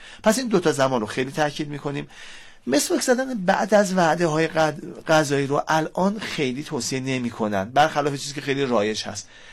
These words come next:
که بچه‌ها بلافاصله بعد از غذا ب-، بدوید مسواک بزنید، شیرینی می‌خورید بدوید مسواک بزنید. ببینید ما باید حجم مواد غذاییمون رو کم کنیم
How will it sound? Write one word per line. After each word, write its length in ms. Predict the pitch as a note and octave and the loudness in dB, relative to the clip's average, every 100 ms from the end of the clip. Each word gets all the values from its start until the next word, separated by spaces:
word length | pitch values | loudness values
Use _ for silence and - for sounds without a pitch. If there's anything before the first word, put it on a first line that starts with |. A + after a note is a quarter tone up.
| - | -10
که 120 | - | 0
بچه‌ها 300 | C#3 B2+ D3 | 2 4 2
بلافاصله 460 | C#3+ F3+ F3 D#3 C3 | 2 4 4 2 2
بعد 220 | B2+ C3 | 4 2
از 120 | B2 | 0
غذا 200 | A#2+ C3 | -2 -2
ب-، 220 | D3 F3 E3+ | 2 2 4
بدوید 260 | F3+ F3 D#3+ | 4 4 2
مسواک 220 | - G#2+ | -2 -4
بزنید، 140 | A#2 | -4
شیرینی 280 | - D#3 E3+ | -2 0 0
می‌خورید 240 | F3+ F3+ | 0 2
بدوید 280 | F3+ F3+ D#3 | 6 6 6
مسواک 260 | C3 D3+ - | 0 -2 -2
بزنید. 340 | A2+ G2+ A#2+ - - - - - - | -2 -4 -8 -16 -20 -20 -18 -20 -8
ببینید 300 | - D#4 A3+ B3+ | -4 0 0 0
ما 120 | C#4 | 0
باید 280 | D4 B3 C4+ | 2 2 0
حجم 720 | F#3+ - F#3 G#3+ B3+ A#3+ A3 | -4 0 2 2 0 -4 -2
مواد 460 | F3 A#2+ B2 A#2+ | 0 0 -2 -2
غذاییمون 580 | A2+ G#2+ A2 A2 A2 G#2 | 2 2 2 -2 -4 -6
رو 80 | G2+ | -6
کم 280 | G2+ G2 F#2+ | -4 -4 -4
کنیم 380 | G#2 G2+ G2 | -6 -6 -8